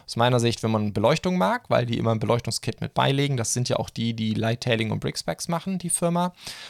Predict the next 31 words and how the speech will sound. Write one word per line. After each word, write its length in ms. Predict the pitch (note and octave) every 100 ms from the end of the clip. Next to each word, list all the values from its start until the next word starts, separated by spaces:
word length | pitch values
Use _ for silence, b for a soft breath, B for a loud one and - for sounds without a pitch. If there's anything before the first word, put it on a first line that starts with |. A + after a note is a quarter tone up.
| B
Und 420 | C#3+ B2+ A#2+ -
dementsprechend 500 | B2 A#2 - A#2 A2
liegt 240 | A2+ G#2+ -
hier 240 | B2+ A#2+
auch 80 | A2+
so 140 | -
eine 80 | A2+
Art 180 | A2+ A#2+
Bricksmax 600 | A#2 B2 B2 A#2 - -
Light 400 | A2 B2+ - -
Kit 380 | - D#3+ - -
mit 280 | C3 C3+ -
dabei, 580 | A#2 A2 A2 A2+ C3+ D#3
allerdings 320 | - A2+ A2+
angepasst 760 | - B2 C3+ C#3 - C3 - - B B B _
auf 220 | D3 E3
das 340 | - A#2 - -
Set. 240 | D#3 -
Das 120 | B2+
ist 160 | B2+ C#3
nicht 160 | B2+
völlig 360 | - B2+ C#3+ -
generisch, 460 | D3 C#3+ D3+ D#3 C3
also 160 | A#2
jedenfalls 300 | B2+ B2 A2
bei 140 | - A2
dem 180 | G#2+
Schiff 400 | - - E3 -
war 120 | D3 D3
das 240 | D3+ -
so, 280 | D3 D#3+